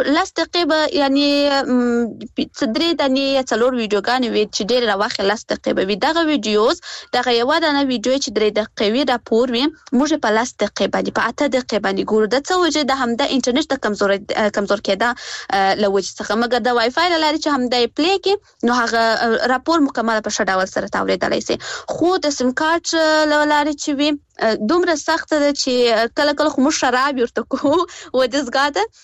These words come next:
اه، چې دوی ولې انټرنیټ په سمه توګه سره، اه، نه وړاندې کوي او ولې دومره ضعیفه وي.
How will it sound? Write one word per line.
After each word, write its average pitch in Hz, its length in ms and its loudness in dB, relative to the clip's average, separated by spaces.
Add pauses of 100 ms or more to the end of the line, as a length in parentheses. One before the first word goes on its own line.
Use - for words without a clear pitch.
(200)
اه، 220 260 2
چې 233 160 -4
دوی 320 280 0
ولې 311 280 0
انټرنیټ 247 320 0
په - 80 -4
سمه 226 240 -2
توګه 202 240 0
سره، 196 260 0
اه، 196 300 0
نه 196 180 2
وړاندې 190 320 -2
کوي 208 260 0
او 208 200 2
ولې 302 180 2
دومره 277 320 2
ضعیفه 202 480 -2
وي. - 160 -6